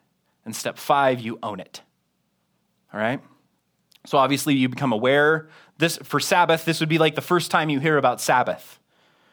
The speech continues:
Could have been recent, could have been a long time ago. Stephen's like, "I didn't even know this was the thing. I just, I showed up at church and now I'm getting blasted by Sa-, Sabbath."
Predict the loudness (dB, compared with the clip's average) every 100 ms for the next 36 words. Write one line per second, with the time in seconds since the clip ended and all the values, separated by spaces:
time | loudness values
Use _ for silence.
0 | _ _ _ -6 -4 -2 -2 -4 -6 -8
1 | -4 -2 0 0 0 0 -2 -8 -10 _
2 | _ _ _ _ _ -6 -2 -2 -4 -2
3 | 0 2 2 0 -2 -4 -6 -8 -4 -2
4 | -4 -10 -16 -10 -8 -2 -2 0 0 0
5 | -2 0 0 2 2 2 0 -4 -6 -8
6 | -2 2 0 -2 -6 -2 -2 -2 0 0
7 | 0 -4 -6 -4 0 -2 -2 -14 -20